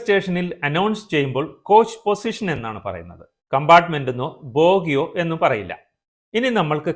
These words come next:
കമ്പാർട്ട്മെന്റ് എന്താന്ന് നോക്കാം. കമ്പാർട്ട്മെന്റ് എന്ന ഇംഗ്ലീഷ് വാക്കിന്റെ അർത്ഥം അറകൾ അല്ലെങ്കിൽ സെപ്പറേഷൻ ചെയ്യുന്നതിനെയാണ് generally കമ്പാർട്ട്മെന്റ് എന്ന് പറയുന്നത്. അത് എവിടെയും ആകാം.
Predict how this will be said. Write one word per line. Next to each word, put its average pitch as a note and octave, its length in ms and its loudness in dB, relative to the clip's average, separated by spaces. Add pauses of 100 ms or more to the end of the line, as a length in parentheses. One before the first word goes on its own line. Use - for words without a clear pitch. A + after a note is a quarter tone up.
(100)
കമ്പാർട്ട്മെന്റ് G3 640 4
എന്താന്ന് G#2+ 360 -4
നോക്കാം. - 240 -18 (1000)
കമ്പാർട്ട്മെന്റ് A#3 760 4
എന്ന G#3 180 0
ഇംഗ്ലീഷ് A3+ 320 -2
വാക്കിന്റെ F#3+ 400 2
അർത്ഥം C#3 260 -6 (460)
അറകൾ F3 360 4 (320)
അല്ലെങ്കിൽ F3+ 320 -2 (160)
സെപ്പറേഷൻ A3 600 0 (120)
ചെയ്യുന്നതിനെയാണ് D#3 800 -4 (300)
generally C3+ 420 -4 (140)
കമ്പാർട്ട്മെന്റ് F3+ 600 0
എന്ന് A2+ 160 -14
പറയുന്നത്. F2 380 -10 (220)
അത് G3 100 2
എവിടെയും G3+ 480 4
ആകാം. D#2 220 -16